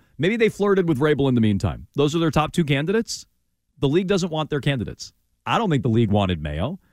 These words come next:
It looks like the league doesn't want Vrabel right now. The Titans shoved him out for Brian Callahan,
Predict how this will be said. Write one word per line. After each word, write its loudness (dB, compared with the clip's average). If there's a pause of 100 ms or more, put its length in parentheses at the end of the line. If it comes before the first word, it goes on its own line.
(240)
It -6
looks 0
like 2
the 2
league 0
doesn't 0
want -2
Vrabel 0
right -2
now. -8 (260)
The -2
Titans -2
shoved -2
him 0
out -2
for 2
Brian -2
Callahan, 0